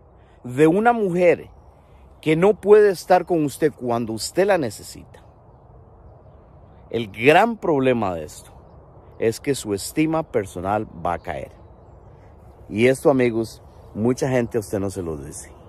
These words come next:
Esto es una realidad de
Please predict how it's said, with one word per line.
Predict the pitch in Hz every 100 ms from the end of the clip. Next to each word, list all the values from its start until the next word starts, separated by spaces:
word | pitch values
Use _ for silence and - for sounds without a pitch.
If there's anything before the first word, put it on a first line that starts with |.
| - - - - - -
Esto | 123 151 - 175 160
es | 110 107 - - 127
una | 123 139 135 -
realidad | 110 104 110 107 104 101 127 143 98 - - - - - - - - -
de | 104 120 131 139